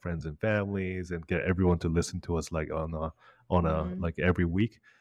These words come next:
Speaker 1: But I don't know, I don't know about you guys. I haven't done that too much. Like, I, it's one of those things, like, if I post on Instagram, I'm not, like, super active on posting the Patch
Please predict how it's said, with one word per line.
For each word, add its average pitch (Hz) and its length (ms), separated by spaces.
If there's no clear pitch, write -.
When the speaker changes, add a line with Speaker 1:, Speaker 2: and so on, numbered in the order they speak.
Speaker 1:
But 123 120
I 135 60
don't 196 160
know, 202 240
I 131 80
don't 180 140
know 202 40
about 123 220
you 123 140
guys. 85 220
I 101 140
haven't 160 280
done 117 180
that 80 300
too 92 160
much. 87 320
Like, 82 180
I, 90 120
it's 107 220
one 117 120
of 113 80
those 98 180
things, 101 180
like, 90 140
if 98 140
I - 40
post 135 300
on 120 100
Instagram, 107 280
I'm 113 140
not, 143 260
like, 101 240
super 110 720
active 101 680
on 92 520
posting 90 760
the 98 60
Patch - 380